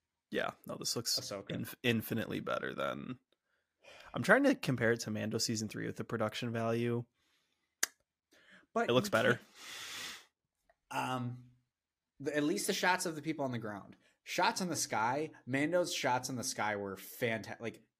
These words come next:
Speaker 2: star
Speaker 1: It's tough to
Speaker 2: fighter
Speaker 1: beat.
Speaker 2: scenes. Yeah, like, I, it's, it's nuts how good it looks. Like, the stuff in the sky for,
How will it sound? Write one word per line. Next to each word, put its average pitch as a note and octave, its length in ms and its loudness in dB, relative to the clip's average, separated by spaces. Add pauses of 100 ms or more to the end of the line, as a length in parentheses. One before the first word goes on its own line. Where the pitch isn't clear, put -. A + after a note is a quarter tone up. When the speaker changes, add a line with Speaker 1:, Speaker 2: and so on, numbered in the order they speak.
(140)
Speaker 2:
star C#3+ 300 0
Speaker 1:
It's D#3+ 100 2
tough C3+ 180 6
to - 80 2
Speaker 2:
fighter C#3+ 100 4
Speaker 1:
beat. A2 100 2
Speaker 2:
scenes. B2+ 340 -4 (560)
Yeah, F#2+ 240 -4
like, G2+ 320 -4 (680)
I, A2 180 0
it's, B2 360 -4
it's A#2 200 -8
nuts A2 640 -8
how A2 120 -4
good G#2 200 -4
it - 120 -8
looks. - 420 -6 (400)
Like, A#2 260 -4
the B2 80 -4
stuff A#2+ 280 -2
in A2 80 -6
the G2+ 60 -8
sky G2 520 -8
for, G#2 160 -8